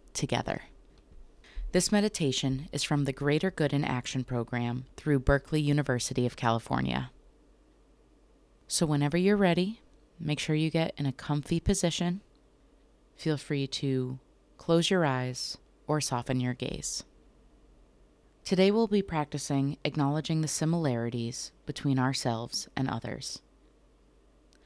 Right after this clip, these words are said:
We often focus on differences, but realizing that even people who seem very different from us in fundamental ways are just like us can become the basis of real connection.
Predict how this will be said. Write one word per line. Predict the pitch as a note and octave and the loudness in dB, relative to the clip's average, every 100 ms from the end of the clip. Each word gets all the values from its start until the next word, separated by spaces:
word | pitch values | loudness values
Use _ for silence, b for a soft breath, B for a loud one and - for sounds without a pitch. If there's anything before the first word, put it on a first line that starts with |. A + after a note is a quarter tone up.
| b b b | b b b
We | E3 F3+ | 0 0
often | G3 B3+ A3+ | 0 -2 -2
focus | E3+ D3+ D3+ | -2 -2 -2
on | D3 | 0
differences, | C3 B2 B2+ A2+ - C2 - - - _ _ _ _ _ b b b | 0 -2 -2 -4 -6 -8 -8 -10 -14 _ _ _ _ _ b b b
but | D#3+ E3+ | 0 2
realizing | F3 G3 G#3+ G#3+ A3 G#3 | 4 4 2 2 2 0
that | F3+ C3 B2+ - B B B B | 2 0 0 -4 B B B B
even | G3 A3+ A#3 | 6 8 8
people | F3+ F3 E3 | 6 2 0
who | C#3+ | 0
seem | C#3 - C3+ | -2 0 2
very | C3 D3 G3 | 2 4 2
different | F#3+ D#3 C#3+ - | 0 -2 -4 -2
from | C3 | 0
us | A#2+ A#2+ | 0 -2
in | - | -4
fundamental | B2+ C#3 D#3 D#3+ D3+ E3 | -2 0 2 2 0 -2
ways | C#3+ A#2+ A#2 - | -2 -2 -4 -6
are | - | -6
just | C#3 C#3 D#3+ - - | -2 -2 -2 -6 -10
like | F#3 G3 G#3 - | -4 -2 -2 -2
us | A#2 A#2+ - - - b b b | -2 -4 -8 -12 -16 b b b
can | - | -2
become | D#3+ D#3+ D#3+ D#3+ E3 E3+ | 0 0 -2 -2 -2 -6
the | - | -6
basis | F3+ C3 A#2+ C3 B2 - - | -2 0 0 -4 -6 -6 -6
of | D3 | -4
real | C3+ A#2+ | -2 -4
connection. | - B2+ A2+ - A2 B2 | -2 -4 -4 -6 -10 -10